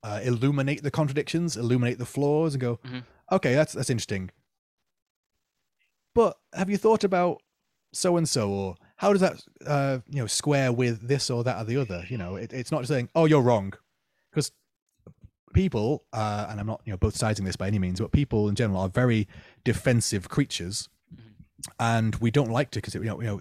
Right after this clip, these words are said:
Speaker 1: it's the, the gambler's fallacy and all that sort of stuff. A lot of the reason we're seeing people resisting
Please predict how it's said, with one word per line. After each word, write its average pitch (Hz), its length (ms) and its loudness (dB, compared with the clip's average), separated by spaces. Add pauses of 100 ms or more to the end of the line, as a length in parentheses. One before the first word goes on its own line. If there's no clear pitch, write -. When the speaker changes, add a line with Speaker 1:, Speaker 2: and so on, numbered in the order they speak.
Speaker 1:
it's 113 180 -10
the, 101 300 -4
the 104 80 -6
gambler's 117 360 -2
fallacy 104 380 -4
and 95 80 -4
all 104 80 -4
that 92 80 -8
sort 90 100 -8
of 95 60 -10
stuff. - 320 -10
A 113 40 -8
lot 120 120 -2
of 104 120 -10
the 104 180 -6 (560)
reason 120 320 2
we're 107 100 2
seeing 101 520 -2 (420)
people 123 220 0
resisting 101 680 -2